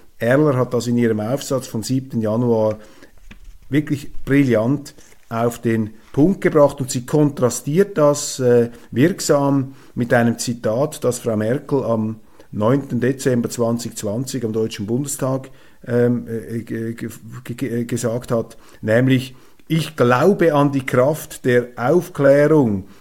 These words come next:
Deshalb habe sie, Merkel, auch Physik studiert, weil sie eben die Fakten ins Zentrum der Politik stellen, ähm, wolle. Und mit diesen dann, äh, nachgereichten Aussagen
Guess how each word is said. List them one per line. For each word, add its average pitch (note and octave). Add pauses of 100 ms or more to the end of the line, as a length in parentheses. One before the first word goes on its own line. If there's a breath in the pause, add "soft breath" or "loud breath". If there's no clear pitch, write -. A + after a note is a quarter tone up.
(160 loud breath)
Deshalb B2+
habe A2
sie, C3
Merkel, B2
auch G#2+
Physik B2+
studiert, C3+ (260 loud breath)
weil A2
sie B2
eben G#2+
die A2+
Fakten -
ins A#2+
Zentrum B2+
der A#2+
Politik A#2+ (280 soft breath)
stellen, A#2 (420 loud breath)
ähm, A#2+ (180)
wolle. A#2+ (760)
Und A2
mit -
diesen C#3+
dann, A2
äh, G#2
nachgereichten A#2+
Aussagen G#2+